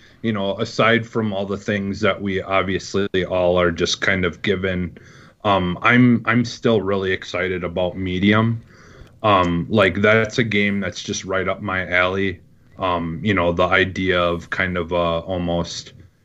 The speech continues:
you know, Silent Hill-esque kind of game with, with some really neat, like, features of being able to be in a world, uh, simultaneously you know, in the real world and,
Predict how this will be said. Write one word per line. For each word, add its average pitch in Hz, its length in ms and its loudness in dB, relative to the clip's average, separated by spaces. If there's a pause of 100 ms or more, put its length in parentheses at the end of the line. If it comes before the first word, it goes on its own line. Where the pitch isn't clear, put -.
you 98 80 0
know, 80 100 0
Silent 101 560 0
Hill-esque 98 920 -4
kind 95 320 -4
of 90 160 -8
game 95 520 -4 (440)
with, 92 520 0
with 107 240 2
some 98 340 -2
really 98 380 2
neat, 95 480 -2
like, 90 420 -4 (480)
features 110 480 4
of 87 180 -2
being 104 260 0
able 98 240 0
to 95 100 -2
be 95 400 -2
in 101 160 -2
a 92 100 0
world, 95 480 4
uh, 92 400 2 (400)
simultaneously 92 1300 0 (400)
you 104 140 4
know, 90 220 4
in 95 200 0
the 95 100 4
real 104 340 6
world 104 340 6
and, 90 460 -4